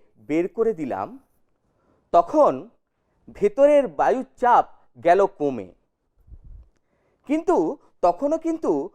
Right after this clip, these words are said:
বাইরে দিকে বায়ুর চাপ একই পরিমাণ রয়ে গেছে। আমার কাছে রয়েছে একটা সানমাইকা, যেটার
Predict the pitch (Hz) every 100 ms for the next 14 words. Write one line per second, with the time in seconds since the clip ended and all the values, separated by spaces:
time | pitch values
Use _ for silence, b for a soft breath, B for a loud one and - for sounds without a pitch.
0 | _ _ 113 143 151 - 214 220 233 135
1 | - _ _ _ 117 110 143 214 - -
2 | 226 185 135 - _ _ _ _ _ _
3 | _ _ 143 156 - 254 - 196 196 190
4 | 170 113 113 117 104 - - - - _
5 | _ _ - 170 214 254 254 262 277 277
6 | 160 135 - _ _ 156 - 247 143 220
7 | _ _ _ _ - 160 196 185 127 101
8 | - - _ _ _ _ _ _ _ _
9 | _ _ _ _ 226 294 226 147